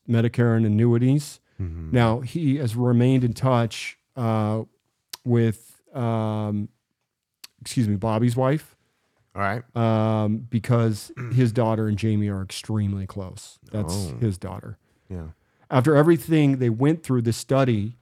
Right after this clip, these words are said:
Speaker 1: that so altered the triplets' lives was never published, of course. And then, um, documents are, you know, still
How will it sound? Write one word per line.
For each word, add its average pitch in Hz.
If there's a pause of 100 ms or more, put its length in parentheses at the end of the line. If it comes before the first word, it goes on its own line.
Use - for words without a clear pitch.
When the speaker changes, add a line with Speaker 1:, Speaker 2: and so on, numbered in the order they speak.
(280)
Speaker 1:
that 117
so 156
altered 135
the 117
triplets' 110
lives 107 (420)
was 104
never 104
published, 107 (680)
of 107
course. 107 (560)
And 113
then, 117
um, 110
documents 117 (100)
are, 113
you 113
know, 113 (280)
still 113